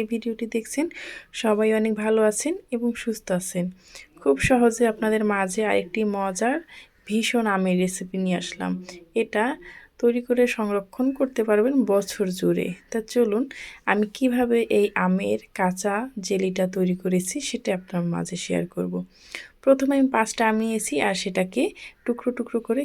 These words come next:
কেটে নিয়েছি, দেখতে পাচ্ছেন। ঠিক এইভাবে আমি কেটে নিয়েছি। এটাকে কেটে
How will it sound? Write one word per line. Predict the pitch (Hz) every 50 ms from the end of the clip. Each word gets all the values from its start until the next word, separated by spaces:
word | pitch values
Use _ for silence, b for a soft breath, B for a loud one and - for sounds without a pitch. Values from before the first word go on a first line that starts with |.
| -
কেটে | - 208 185 185 180 180
নিয়েছি, | 170 165 165 - 175
দেখতে | 180 180 175 180 - 190
পাচ্ছেন। | 185 185 180 180 - - - 302 415 - _ _ _ _ _ _ _ _ _ _ _ _ _
ঠিক | 285 294 285 - -
এইভাবে | 254 262 254 - 226 233 226 240 226
আমি | 202 202 233 302 330 - _
কেটে | 226 202 190 208 208 226
নিয়েছি। | 233 226 208 196 185 185 - 262 320 349 - B B B B B B B -
এটাকে | 202 185 202 202 202 208 190 -
কেটে | - 226 226 - 240